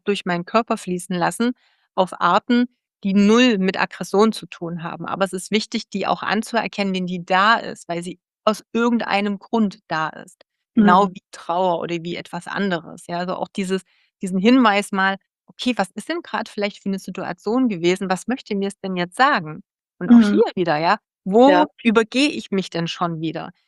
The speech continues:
Speaker 1: Ich habe die Erfahrung gemacht, und ich komme ja nun ganz ursprünglich auch aus dem Gesundheitsbereich, ähm, viel Ernährung, Sport, grade in Ernährung. Ich weiß, dass es damals so 'n Thema war. Wenn Menschen sich über 'ne Zeit lang dann gesund ernährt haben, viel umgestellt haben,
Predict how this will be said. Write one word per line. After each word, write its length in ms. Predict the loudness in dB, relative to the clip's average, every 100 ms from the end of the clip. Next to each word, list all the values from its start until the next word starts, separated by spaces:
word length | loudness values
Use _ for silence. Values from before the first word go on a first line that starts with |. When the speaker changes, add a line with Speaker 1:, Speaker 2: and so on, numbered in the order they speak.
| _
Speaker 1:
Ich 60 | -2
habe 100 | 2
die 40 | 4
Erfahrung 480 | 2 2 0 0 0
gemacht, 280 | 0 0 -4
und 60 | -14
ich 100 | -8
komme 180 | -6
ja 60 | -4
nun 160 | -4 -4
ganz 180 | -6 -4
ursprünglich 520 | -10 -8 -6 -6 -4
auch 160 | -4 -4
aus 180 | -4 -6
dem 120 | -8
Gesundheitsbereich, 1200 | -4 -4 -2 -4 -4 -10 -2 0 2 0 -2 -6 -6
ähm, 180 | -6
viel 200 | -4 -6
Ernährung, 540 | -4 -2 -2 -2 -4 -6
Sport, 480 | -8 -4 -2 -2 -6 _ _ _
grade 220 | -2 0
in 100 | 0
Ernährung. 480 | 0 0 0 0 -4
Ich 120 | -2
weiß, 160 | -2 -2
dass 180 | -6 -10
es 80 | -4
damals 300 | -2 0 -2
so 60 | -6
'n 80 |
Thema 340 | -4 -2 -2 -2
war. 160 | -4
Wenn 120 | -4 -2
Menschen 360 | -2 0 -2
sich 220 | -2 -4 -6 _ _ _ -8
über 140 | -2 -2
'ne 100 | -2
Zeit 300 | -2 0 0
lang 140 | -2
dann 120 | -2
gesund 280 | -4 -2 -2
ernährt 440 | -2 -2 -2 -2 -2
haben, 380 | -2 -2 -4 -6 _ _
viel 240 | -2 2
umgestellt 680 | 4 4 2 0 -2 -2 -4
haben, 340 | 0 0 0